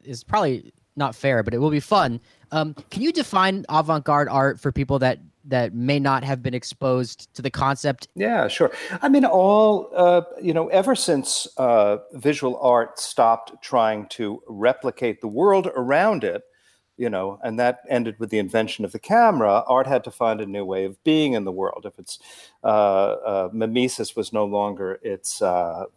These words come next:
Speaker 2: uh, you know, main function, then there were a lot of artists wondering, "Well, what is the function of art?" So it began to push out into abstraction. I mean, you could even go back to somebody like Monet.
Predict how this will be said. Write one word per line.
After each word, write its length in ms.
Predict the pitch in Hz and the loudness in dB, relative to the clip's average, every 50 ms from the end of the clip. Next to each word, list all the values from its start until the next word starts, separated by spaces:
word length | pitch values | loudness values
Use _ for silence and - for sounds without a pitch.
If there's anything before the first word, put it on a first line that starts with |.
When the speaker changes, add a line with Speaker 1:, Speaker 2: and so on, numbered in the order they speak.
| - - - | -20 -12 -6
Speaker 2:
uh, 360 | - 113 101 95 - 60 58 - - | -4 -4 -2 -2 -4 -6 -6 -8 -10
you 180 | - 139 151 | -8 -4 0
know, 100 | 131 117 | 0 0
main 280 | 113 120 131 127 123 117 | 2 2 2 2 2 0
function, 680 | - - 185 190 196 185 - - - 104 95 95 92 - _ - - - - _ _ _ _ _ | 0 2 2 2 2 0 -2 -2 0 0 0 -2 -6 -12 _ -20 -20 -20 -20 _ _ _ _ _
then 320 | 131 127 120 120 123 120 | 2 2 2 2 0 0
there 100 | - 131 | 2 4
were 80 | 127 123 | 4 4
a 20 | |
lot 200 | 117 131 135 135 | 4 4 4 4
of 100 | 135 - | 2 2
artists 320 | 131 120 120 120 117 - - | 2 4 4 2 2 0 -2
wondering, 320 | 127 120 113 120 120 113 | -2 0 0 0 -2 0
"Well, 180 | 110 113 117 110 | 2 2 2 2
what 200 | - 123 - - - | 2 0 0 2 2
is 240 | 143 151 151 - | 0 0 0 0
the 80 | - 127 | -6 -8
function 480 | - - 117 107 104 - - - 113 - | -4 0 -2 -2 -2 -4 -10 -14 -14 -6
of 220 | - 110 107 107 - - | -2 -2 -2 -2 -2 0
art?" 460 | 147 147 185 190 110 92 - - - | 0 2 2 2 2 0 -4 -8 -10
So 360 | - - - 117 110 110 - - | -8 -2 -2 0 -2 -2 -4 -8
it 160 | 123 113 - | -12 -12 -12
began 340 | - 107 - 110 104 110 127 | -16 -10 -6 -6 -6 -6 -8
to 80 | - | -12
push 300 | - _ 165 165 - - | -12 _ -6 -4 -2 -2
out 260 | 107 92 92 110 - - _ _ _ _ _ _ _ | -4 -2 -2 -4 -6 -6 _ _ _ _ _ _ _
into 420 | 117 110 110 - - - 104 104 - | -8 -8 -8 -8 -8 -8 -8 -8 -6
abstraction. 1040 | 98 95 95 - - - - - 92 85 85 - - - - 165 196 247 262 254 - - | -6 -6 -6 -8 -10 -10 -6 -6 -6 -6 -6 -8 -10 -4 -2 -2 -2 -2 -4 -4 -4 -6
I 80 | 110 | -6
mean, 240 | 104 95 90 87 85 | -6 -6 -8 -8 -8
you 180 | 98 98 95 - | -8 -10 -10 -10
could 160 | - 110 98 | -8 -6 -6
even 220 | 95 95 113 110 92 | -4 -4 -6 -2 0
go 120 | 117 110 | 0 2
back 260 | 107 113 120 135 - | 4 2 0 0 -2
to 80 | - 151 | -4 -4
somebody 400 | - - 156 156 170 170 175 175 | -2 0 0 2 2 2 2 2
like 260 | 175 185 185 185 - | 2 2 2 0 2
Monet. 640 | 175 190 208 214 214 233 254 277 254 - 90 - | 2 4 6 6 6 6 4 4 4 2 0 -4